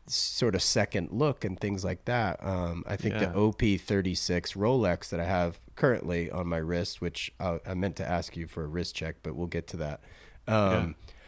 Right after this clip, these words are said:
Speaker 2: Yeah.
Speaker 1: is, is one of those things that from ten feet away, it could be a Seiko, it could be a bunch of different
Speaker 2: Right.
Speaker 1: stuff, you know? And, and I love that because, you know, on one hand, it's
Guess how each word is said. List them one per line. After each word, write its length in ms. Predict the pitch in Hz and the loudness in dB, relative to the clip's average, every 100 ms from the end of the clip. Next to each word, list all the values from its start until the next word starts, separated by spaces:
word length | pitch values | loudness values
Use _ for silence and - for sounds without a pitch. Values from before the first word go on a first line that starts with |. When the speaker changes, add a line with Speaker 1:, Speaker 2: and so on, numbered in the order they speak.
| - - | -2 4
Speaker 2:
Yeah. 80 | |
Speaker 1:
is, 120 | 143 135 | 4 6
is 180 | 156 | 4
one 120 | 156 170 | 6 8
of 60 | |
those 200 | 156 127 | 6 6
things 220 | 180 175 | 4 4
that 140 | 131 113 | 4 2
from 180 | 127 113 | 0 2
ten 220 | 143 135 | 2 0
feet 220 | - 127 | 2 2
away, 300 | 117 143 180 | 4 6 6
it 100 | 110 | 4
could 100 | 101 | 2
be 100 | 104 | 0
a 40 | 85 | 0
Seiko, 600 | - 95 95 123 160 151 | 0 0 0 0 -2 -4
it 160 | - 110 | -8 -2
could 100 | 110 | 0
be 200 | 113 113 | 2 2
a 60 | 110 | 4
bunch 220 | 131 127 | 2 2
of 60 | 127 | 0
different 300 | 170 110 104 | 0 2 2
Speaker 2:
Right. 120 | 127 | 2
Speaker 1:
stuff, 280 | 82 - - | 2 -2 0
you 120 | 101 | 2
know? 340 | 98 107 127 | 4 4 4
And, 160 | 117 104 - | 2 0 0
and 160 | 107 | 2
I 100 | 107 | 4
love 400 | 104 104 170 135 | 4 6 4 2
that 340 | 80 69 - - | -4 -6 -8 -4
because, 540 | 98 117 104 95 - - - - - - - - | -2 2 4 2 -2 -10 -20 -20 -20 -20 -20 -10
you 140 | 226 240 | 2 6
know, 240 | 127 131 | 8 6
on 200 | - 156 | 6 6
one 180 | 160 190 | 8 8
hand, 300 | 165 143 143 | 8 8 6
it's 160 | 143 | 2